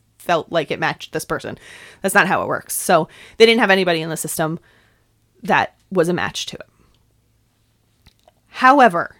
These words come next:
the D N A found at her scene was linked to other rapes that had happened in Center City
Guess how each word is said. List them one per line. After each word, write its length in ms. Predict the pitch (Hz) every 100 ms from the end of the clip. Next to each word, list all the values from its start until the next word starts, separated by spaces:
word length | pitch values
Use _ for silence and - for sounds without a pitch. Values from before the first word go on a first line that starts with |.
| _ _ _
the 340 | 185 220 214 202
D 260 | - 208
N 100 | 247
A 140 | 240 226
found 500 | - 196 196 196 -
at 240 | 185 185
her 220 | - 226 220
scene 460 | - 220 185 185 -
was 440 | 180 185 269 269
linked 640 | 214 220 294 151 - - - _ _ _
to 300 | - 220 185 _
other 400 | 196 196 214 202 -
rapes 480 | 185 214 139 - -
that 160 | 185
had 140 | 185 190
happened 460 | - 185 175 175 -
in 240 | 170 175 180
Center 420 | - 170 175 175
City 600 | - - 330 180 170 190